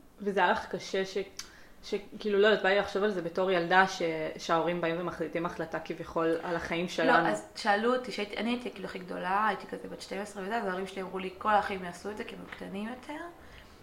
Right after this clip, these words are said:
Speaker 2: ואת יכולה להחליט אם בא לך." ואני בכלל לא הבנתי שאני לא יהודייה, כן? זה היה לי הפתעה, הפתעתית.
Speaker 1: את לא ידעת שאת לא יהודייה?
Speaker 2: מאיפה לי? הייתי ילדה קטנה, כאילו,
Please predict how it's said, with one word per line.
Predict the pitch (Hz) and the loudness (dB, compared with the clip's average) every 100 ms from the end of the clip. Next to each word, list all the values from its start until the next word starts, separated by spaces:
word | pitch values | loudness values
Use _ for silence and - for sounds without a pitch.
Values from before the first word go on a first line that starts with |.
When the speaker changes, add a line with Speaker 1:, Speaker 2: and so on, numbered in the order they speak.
| - | -8
Speaker 2:
ואת | 214 214 | -2 0
יכולה | 214 196 | 2 0
להחליט | 190 190 190 | 0 -4 -8
אם | 180 175 | -8 -2
בא | 190 240 311 381 | 2 2 2 -2
לך." | - - - - - - - - - - 175 | -6 -16 -20 -20 -20 -20 -20 -20 -20 -20 -16
ואני | 170 185 185 180 180 180 175 175 175 175 - - - 202 | -8 -4 -2 -2 -2 -2 0 -2 -4 -6 -14 -18 -8 -4
בכלל | 208 208 | 2 4
לא | 202 | 6
הבנתי | 196 190 | 4 2
שאני | 190 175 | -2 -4
לא | |
יהודייה, | 175 170 170 170 175 | -4 -4 -2 2 2
כן? | 175 170 175 | 0 -6 -6
זה | |
היה | 170 | -6
לי | 165 | -8
הפתעה, | 170 - 165 | -8 -6 -6
הפתעתית. | 170 - 170 - 170 170 | -6 -8 -10 -6 -6 -4
Speaker 1:
את | - | 2
לא | 208 | 6
ידעת | 208 208 | 6 4
שאת | 185 - | 0 -2
לא | |
יהודייה? | 165 156 156 156 | -4 -4 -8 -8
Speaker 2:
מאיפה | - - - | -8 -10 -10
לי? | 196 185 | -12 -12
הייתי | 185 175 | -12 -10
ילדה | 202 202 | -6 -6
קטנה, | - 180 180 | -6 -6 -6
כאילו, | 180 - 180 180 | -8 -8 -8 -8